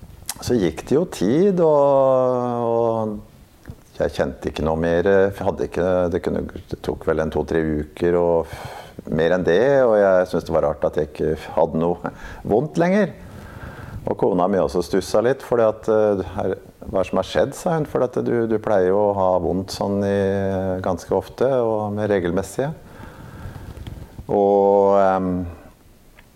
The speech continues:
tida gikk, og det gikk måneder, og jeg skjønte jo da at det må jo ha skjedd noe under den forbønnen.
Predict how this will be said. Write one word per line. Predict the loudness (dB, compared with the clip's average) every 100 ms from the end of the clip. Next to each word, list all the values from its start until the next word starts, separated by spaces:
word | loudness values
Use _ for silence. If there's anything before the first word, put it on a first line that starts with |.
| -20 -20 _ -20 -20 -12 -2
tida | 2 4
gikk, | 2 0 -6 -10 -2
og | 2
det | 2
gikk | 0
måneder, | -2 -2 -10 -4 0 2 4
og | 2 2 2 0 0 0 2
jeg | 2 2
skjønte | -2 -2 0
jo | 4
da | 4 4
at | 0 -8 -4 0 0
det | 0
må | 0 0
jo |
ha | 0
skjedd | 0 0
noe | -2 -2 -4 -14 -20 -20 -20 -20 -20 -14 -4
under | 0 2 2 2 2 2
den | -2 0
forbønnen. | 0 2 0 -2